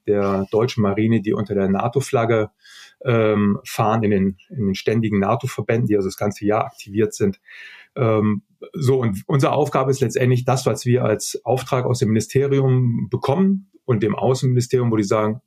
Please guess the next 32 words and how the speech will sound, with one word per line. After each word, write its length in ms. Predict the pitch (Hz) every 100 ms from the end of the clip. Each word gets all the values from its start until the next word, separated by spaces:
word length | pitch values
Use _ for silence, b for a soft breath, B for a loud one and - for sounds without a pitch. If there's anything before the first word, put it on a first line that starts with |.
| -
in 80 | 107
diesem 240 | 117 117
Einsatz 480 | 110 117 117 107 -
nehmen 320 | 107 107 98
wir 140 | 101
teil 400 | - 120 151 151
und 280 | 131 107 - -
wie 100 | 110
groß 320 | 98 117 123
soll 100 | 120
das 160 | 107 101
ganze 220 | 107 -
Kontingent 500 | - 101 92 98 98
sein, 300 | 110 123 131
was 160 | 107 -
ist 100 | -
der 100 | -
Auftrag, 440 | 113 - 110 - B B B B
das 160 | 113
Ganze 280 | - 123 123
umzumünzen 840 | - 135 135 - 123 131 143 - 123
dann 200 | 120 120
in 100 | 117
einen 140 | 113
Auftrag, 720 | - 127 - - 120 117 -
ähm, 580 | - 113 110 107 107 101
für 200 | - -
die 80 | 117
Marine, 440 | 113 107 117 131 110
dass 180 | 107
wir 80 | 107
sagen, 400 | 98 104 101 101